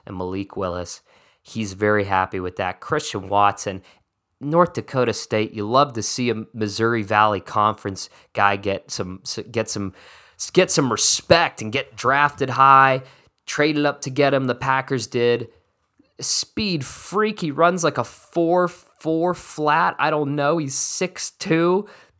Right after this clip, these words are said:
He's just a, he, he's a beast. He is an athletic marvel. And if he can develop a connection with, uh, Aaron Rodgers, and hell, they're even saying Jordan Love's actually looked pretty decent. So even if Rodgers retires in a year or two,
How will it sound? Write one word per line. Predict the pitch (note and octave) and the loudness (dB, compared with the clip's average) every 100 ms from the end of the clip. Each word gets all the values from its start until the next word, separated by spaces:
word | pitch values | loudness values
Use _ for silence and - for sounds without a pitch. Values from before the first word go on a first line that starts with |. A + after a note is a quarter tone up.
| - - | -20 -6
He's | E3+ D#3+ | -4 -4
just | - F3 - | -4 -4 -4
a, | G2+ - | -8 -8
he, | B2 C3 C3 | -4 -4 -4
he's | A#2+ C3 | -4 -4
a | |
beast. | C#3+ F3+ E3+ - _ _ _ | -2 -2 -2 -8 _ _ _
He | A#2+ A#2+ | -4 -2
is | B2 A#2+ A2 | -2 -4 -6
an | A2 | -4
athletic | A2 G#2+ A2 A2+ A#2+ - | -4 -4 -2 -2 -2 -2
marvel. | B2 B2+ A2 G2+ G#2 _ _ | 2 2 2 -4 -8 _ _
And | A2+ G#2+ | -4 -4
if | G2+ | -4
he | A2+ A2 | -8 -8
can | A2+ A2 - | -8 -8 -8
develop | G#2 A2 A#2 A#2 A2 | -4 0 0 0 0
a | G#2 G#2+ - - | 0 -2 -12 -14
connection | A2 A2+ B2+ - B2+ | -4 -4 -4 -6 -4
with, | A2+ G#2 G#2 | -4 -4 -4
uh, | G2+ G2+ | -4 -2
Aaron | A#2+ A2+ G#2+ | 0 2 2
Rodgers, | G#2+ A#2+ D3 | 0 0 -2
and | - G#2+ | -6 -6
hell, | G#2+ - - _ _ _ | -4 -4 -8 _ _ _
they're | - D3+ | -4 -2
even | G#3 | -2
saying | G#2+ B2+ B2+ | -2 0 0
Jordan | B2+ D#3 D3+ | 0 0 0
Love's | E3+ G#3+ | -2 0
actually | B2+ A2 - G#2 | -2 -2 -4 -4
looked | G2+ - | -4 -4
pretty | A2+ G2 | -6 -6
decent. | F#2+ F2+ - F2+ _ _ _ _ - | -8 -8 -10 -12 _ _ _ _ -4
So | B2+ A2+ A2 G#2+ _ _ _ _ _ | 2 4 2 -4 _ _ _ _ _
even | - G#3+ | -12 -10
if | E3 | -2
Rodgers | C3+ F3+ D#3 A#2 | 4 4 4 -6
retires | G#2 C#3+ G3+ C3+ | -6 -2 0 0
in | A2+ | -2
a | |
year | G#2 G#2 G#2 | -4 -2 -4
or | |
two, | G2 A2 B2 | -2 -4 -4